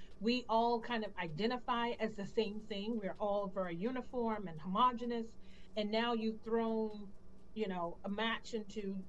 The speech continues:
this, this, uh, bonfire, um,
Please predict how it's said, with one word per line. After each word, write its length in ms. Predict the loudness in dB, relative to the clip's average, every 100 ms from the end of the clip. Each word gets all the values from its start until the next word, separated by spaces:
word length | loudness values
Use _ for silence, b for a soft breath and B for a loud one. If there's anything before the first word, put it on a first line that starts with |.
| -8 -6
this, 180 | -4 -4 -8 -10 -8 -4
this, 220 | -2 -2 -4 -6 -4
uh, 340 | -2 -2 -4 -6 2
bonfire, 880 | 4 4 2 0 0 0 0 -2 -6 B B B -2
um, 460 | 2 2 2 0